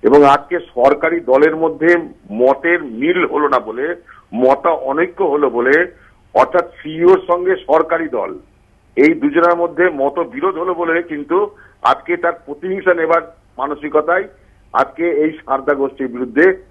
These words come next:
খড়গহস্ত হয়েছেন পশ্চিমবঙ্গের সরকার। কিন্তু এই বিষয়টা তাদের কারোর অজানা ছিল তা নয়। কিন্তু বামফ্রন্টের জমানাতেও এরা ছিল, আজকে তৃণমূলের জমানাতে এরা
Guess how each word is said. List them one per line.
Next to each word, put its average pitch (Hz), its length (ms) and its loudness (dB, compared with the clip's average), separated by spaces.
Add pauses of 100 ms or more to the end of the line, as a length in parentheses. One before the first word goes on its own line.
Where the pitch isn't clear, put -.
খড়গহস্ত 120 580 -2
হয়েছেন 117 460 -2 (100)
পশ্চিমবঙ্গের 107 640 -8
সরকার। - 300 -6 (600)
কিন্তু 190 360 6
এই 185 360 4
বিষয়টা 170 420 -2
তাদের 185 260 -2
কারোর 180 320 -4
অজানা 151 460 2
ছিল 185 200 -6
তা 180 200 -4
নয়। 208 180 2
কিন্তু 160 400 -16 (120)
বামফ্রন্টের 190 600 -2
জমানাতেও 202 480 0
এরা 208 140 -2
ছিল, 208 340 0 (560)
আজকে - 300 0
তৃণমূলের 190 500 0
জমানাতে 196 600 -2
এরা 175 520 2